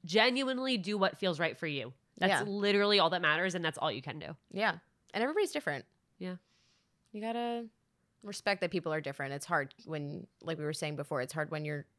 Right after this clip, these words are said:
Speaker 2: treating people how you wanna be treated, and they just need different things from you.
Speaker 1: Yeah, exactly. Okay. Jamie, before I let you go, I'm gonna pop the big question.
Speaker 2: Oh.
Speaker 1: What is the best piece of dating or relationship advice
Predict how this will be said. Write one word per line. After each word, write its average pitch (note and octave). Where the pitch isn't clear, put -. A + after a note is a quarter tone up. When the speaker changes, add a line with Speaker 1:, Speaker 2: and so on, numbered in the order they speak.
Speaker 2:
treating D3+
people D#3
how D#3
you D3
wanna C3+
be C3+
treated, C3
and C3
they C3+
just B2+
need D#3
different C#3+
things D3+
from A#2
you. G#2
Speaker 1:
Yeah, D3+
exactly. E3
Okay. E3
Jamie, F3+
before F3
I F3+
let -
you A3
go, G3+
I'm F#3+
gonna E3+
pop F3
the F3
big F#3
question. F3+
Speaker 2:
Oh. F3+
Speaker 1:
What F3+
is F#3
the G#3+
best F#3+
piece G3
of G3
dating F3
or E3
relationship D#3+
advice D3